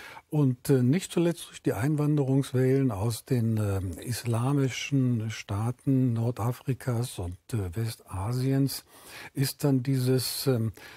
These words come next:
gesellschaftliche und ideologische Modell nicht nur Anführungszeichen, Anführungszeichen, Anführungszeichen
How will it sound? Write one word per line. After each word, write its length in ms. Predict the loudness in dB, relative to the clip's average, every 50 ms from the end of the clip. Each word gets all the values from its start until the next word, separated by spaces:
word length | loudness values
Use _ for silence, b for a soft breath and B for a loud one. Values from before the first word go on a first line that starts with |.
| B B _
gesellschaftliche 840 | -2 0 2 4 4 4 4 2 2 0 0 -2 -2 0 2 2
und 180 | 2 2 2 2
ideologische 760 | 2 2 2 2 2 2 2 2 2 2 2 2 2 4 4
Modell 520 | 4 2 2 2 2 2 4 2 2 0 B B B B B B B B 0
nicht 400 | 2 4 4 2 0 -2 0 2
nur 340 | 4 6 6 4 4 2
Anführungszeichen, 1000 | 0 -2 0 2 2 2 4 4 2 0 -4 -2 -2 0 0 0 -2 -2 -4 -4 -2
Anführungszeichen, 800 | -2 -2 -2 -2 -2 0 0 0 -2 -4 -4 -2 -2 -2 -2 -2
Anführungszeichen 720 | -2 -2 -2 0 0 0 0 0 0 -2 -2 -2 -2 -6